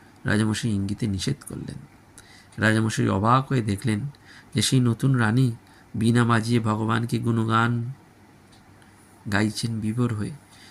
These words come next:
তার দু চোখ দিয়ে জল গড়িয়ে পড়ছে, কণ্ঠ গদগদ। প্রেমভাবিত রানীর সঙ্গীত শ্রবণ করে তার পূজার পরিপাট্য দেখে রাজামশাই রানীকে বললেন, "রানী, তোমার এই ভক্তিভাব দর্শন করে আমি খুশি হয়েছি।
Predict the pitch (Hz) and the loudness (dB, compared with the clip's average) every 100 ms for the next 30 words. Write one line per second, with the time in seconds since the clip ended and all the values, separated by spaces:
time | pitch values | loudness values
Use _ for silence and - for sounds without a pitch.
0 | - - 123 117 110 120 127 - 123 120 | -18 0 0 2 0 2 2 0 -2 -2
1 | 120 123 117 110 117 123 123 127 - - | -2 -2 -2 -2 -2 -2 -4 -4 -6 -12
2 | - - 117 117 117 117 107 110 120 107 | -12 -6 -2 -2 -2 -4 -2 -2 -4 -6
3 | - - - - - - - 123 123 123 | -10 -16 -20 -20 -20 -16 0 4 4 4
4 | 117 117 123 123 113 120 123 - 117 117 | 0 -2 -2 0 0 0 -2 -2 -2 0
5 | 123 123 - - 113 135 131 - 113 - | 0 -2 -4 -4 0 2 2 -2 -6 -8
6 | - - - - 110 127 123 123 127 131 | -14 -20 -20 -4 0 2 2 0 2 2
7 | 131 127 123 131 139 - - - 139 143 | 0 0 0 0 -2 -4 -10 -4 -2 0
8 | 143 139 113 110 113 120 - 123 117 113 | 0 0 0 0 -2 -2 -2 0 0 -2
9 | 117 123 113 110 120 117 113 123 143 123 | -2 -4 -4 -2 0 0 2 4 4 2
10 | - - - - 131 139 135 110 113 - | -6 -20 -18 -2 2 4 4 2 -2 -2
11 | 117 107 127 120 110 104 - 107 - 104 | -4 -2 -4 -2 -2 -2 -6 -6 -4 -4
12 | 101 113 - - 101 92 - - | -4 -4 -8 -6 -6 -6 -8 -16